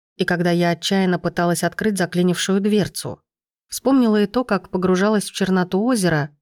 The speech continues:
и как вода, смыкаясь над моей машиной, давила непривычно густой, пугающей смоляной массой. Наверное, эти воспоминания будут преследовать меня ещё долго.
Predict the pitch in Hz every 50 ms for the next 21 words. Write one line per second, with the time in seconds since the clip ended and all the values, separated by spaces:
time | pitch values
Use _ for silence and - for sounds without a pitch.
0 | _ _ - 175 - 185 175 - 180 180 170 202 220 214 - 190 175 170 - 185
1 | 180 180 180 - 180 170 175 175 175 175 180 180 175 185 - - 254 262 247 214
2 | 180 - - _ _ - 185 190 185 175 214 247 247 220 208 202 190 - 202 196
3 | 185 220 214 - 202 196 185 175 185 180 - - - 220 247 240 240 - 185 175
4 | 190 214 233 226 208 - - - 196 185 - 190 185 180 180 185 190 202 202 202
5 | 196 190 156 - - - - 139 - - - _ _ _ _ _ _ _ _ _
6 | _ _ _ _ 165 180 180 170 175 170 175 175 170 170 170 175 165 - 170 170
7 | - - 180 180 180 175 185 196 202 196 180 175 165 165 170 170 170 170 - -
8 | - - - 185 196 180 180 170 165 - 175 175 175 170 170 170 - - - 185
9 | 175 180 175 156 143 143 147 135 123